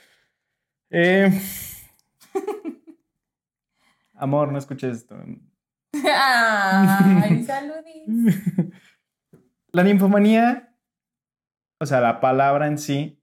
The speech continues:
Speaker 1: es un neologismo creado por psiquiatras franceses del siglo dieciocho, usando las palabras griegas ninfe, que es novia recién casada, y manía,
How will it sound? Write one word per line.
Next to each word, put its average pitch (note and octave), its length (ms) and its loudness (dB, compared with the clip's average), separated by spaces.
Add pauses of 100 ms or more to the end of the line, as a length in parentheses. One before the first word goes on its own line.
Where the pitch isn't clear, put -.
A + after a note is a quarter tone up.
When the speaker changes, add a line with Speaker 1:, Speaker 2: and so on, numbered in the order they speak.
Speaker 1:
es E3+ 200 -4
un G3+ 260 -4
neologismo E3 800 2
creado D#3 320 2
por C#3+ 160 -2
psiquiatras D3+ 580 -4
franceses F#3+ 640 -2 (280)
del C#3+ 200 -2
siglo D#3 240 -2
dieciocho, D3 640 -2 (220)
usando D#3 340 0
las F3 160 0
palabras C#3+ 440 0
griegas D3 600 -2 (800)
ninfe, G3+ 680 2 (360)
que B2+ 180 -2
es - 260 -8
novia D3+ 380 0
recién C3+ 360 -4
casada, F3 600 0 (1040)
y G3 540 0 (120)
manía, D#3+ 720 0